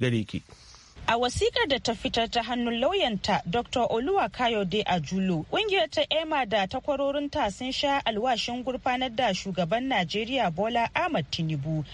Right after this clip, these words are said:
Speaker 2: a gaban kotun ƙungiyar ta ecowas bisa dalilai na yadda ƙungiyar ta raya yammacin Afirka ke son yin amfani da ƙarfin soji akan sojojin juyin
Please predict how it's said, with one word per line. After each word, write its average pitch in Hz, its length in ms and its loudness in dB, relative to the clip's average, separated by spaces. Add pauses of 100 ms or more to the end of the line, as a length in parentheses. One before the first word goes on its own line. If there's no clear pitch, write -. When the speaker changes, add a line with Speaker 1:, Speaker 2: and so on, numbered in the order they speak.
Speaker 2:
a 151 100 -2
gaban 156 320 2
kotun 190 440 0
ƙungiyar 190 420 0
ta 180 260 2
ecowas 170 600 2 (260)
bisa 185 320 2
dalilai 165 480 2
na 202 160 4
yadda 202 480 2
ƙungiyar 190 380 0
ta 190 140 2
raya 202 200 2 (140)
yammacin 185 400 0
Afirka 175 680 0
ke 143 160 -2
son 170 240 0
yin 185 140 0
amfani 160 560 0
da 185 180 2
ƙarfin 190 400 -2
soji 214 400 0
akan 165 260 0
sojojin 170 600 0
juyin 240 260 0